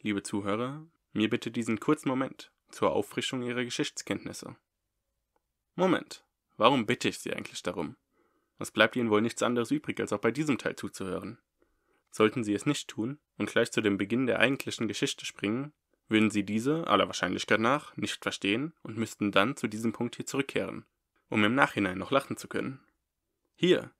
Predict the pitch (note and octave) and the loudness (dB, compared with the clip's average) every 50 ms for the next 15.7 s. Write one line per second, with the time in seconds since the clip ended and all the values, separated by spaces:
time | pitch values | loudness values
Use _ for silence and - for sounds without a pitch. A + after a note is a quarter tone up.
0 | _ _ _ _ - - - G2 F#2+ - - C3 C3+ C#3 D3 C3+ B2+ A#2+ A#2+ A#2 | _ _ _ _ -10 -4 -2 -2 0 2 2 4 4 6 4 4 2 2 0 0
1 | A2 G#2 - G#2+ G#2 - - C#3 C#3 - D#3 D3 C3 A#2+ A#2 G#2+ - - G#2 G2+ | 0 -2 -4 -6 2 6 6 6 6 4 -2 -2 -2 -2 -4 -4 -4 -4 -6 -6
2 | G2 - - - C#3 B2 - - A#2 A2+ G#2+ G#2 G2 F#2 G2 G#2+ C3+ D3 D#3+ - | -6 -4 0 0 0 2 0 0 -2 -2 0 -2 -2 0 0 -2 -2 -2 -6 -8
3 | _ _ - D#3+ - G2 G2 G2 F#2+ - - - - G2+ A#2 B2+ B2 - G#2+ A2 | _ _ -4 0 2 2 2 2 -2 -4 -2 0 0 2 0 0 -2 -2 -4 -4
4 | G#2 - - G2 G2 G#2 - - - C#3 D3+ D3+ - - - G2+ G2+ G2+ - - | -2 0 0 0 0 -2 -6 -6 -6 -4 -4 -6 -10 -4 0 0 0 0 0 -2
5 | - G#2 - - A#2+ A#2+ A2+ - - - - _ _ _ - - - - G2 G2+ | -4 -4 -2 -2 -4 -4 -4 -6 -8 -12 -14 _ _ _ -18 -8 -4 -2 -2 -2
6 | G2+ A2 A2 - - - B2+ G#2+ G2 F#2 - _ _ _ - - - - A2 G#2 | -2 -2 -6 -4 -2 -2 -2 -2 -2 -4 -8 _ _ _ -16 -8 -4 -4 -2 -2
7 | G#2 - - G#2+ A2 A2+ - - C#3 C#3+ - - - F#2+ - - - - - - | -2 -2 -2 -2 -2 -4 -6 -6 -6 -6 -4 -4 -6 -6 -6 -8 -12 -10 -10 -10
8 | - A#2+ - _ _ _ _ _ _ _ _ _ _ _ _ _ _ _ _ _ | -10 -12 -16 _ _ _ _ _ _ _ _ _ _ _ _ _ _ _ _ _
9 | _ - - G#2 G#2 G2+ G2 G2 F#2+ - B2+ - - - - - _ - A#2 G#2+ | _ 4 6 6 6 6 4 2 0 0 -2 -4 -4 -10 -10 -12 _ -6 -6 -6
10 | - - - - - - G2+ G2+ - A#2 A2 - - B2+ - - E3 D#3+ - - | -6 -4 -6 -4 0 0 0 0 -2 -4 -6 -4 -4 -2 0 2 0 0 0 -4
11 | - - - - - C2 C#2+ A#2 C#3 - _ _ _ _ _ _ _ _ _ _ | -6 -6 -4 -4 -4 -4 -4 -4 -8 -12 _ _ _ _ _ _ _ _ _ _
12 | _ _ _ _ _ _ _ _ _ _ _ _ _ _ _ _ _ _ _ _ | _ _ _ _ _ _ _ _ _ _ _ _ _ _ _ _ _ _ _ _
13 | _ - - B2 A#2 - B2 A2+ B2+ D#3 D#3+ - - - A#2 - - D#3+ D#3 - | _ 2 4 4 4 4 2 0 0 -2 -4 -4 -6 -8 -6 -2 -2 -2 -2 -2
14 | - B2+ - - - A2+ A2 A2+ A#2+ B2+ B2 A2+ G#2+ G#2+ - - C#3 C#3+ A#2 G#2 | -4 -6 -4 0 2 4 4 4 4 4 2 -2 -2 -2 0 2 2 2 2 2
15 | G2 G2 G2 G2+ G2 - G#2+ G#2 A2+ C3 C#3+ D3 D3+ | 0 0 -2 -2 -2 0 0 0 0 0 -4 -8 -10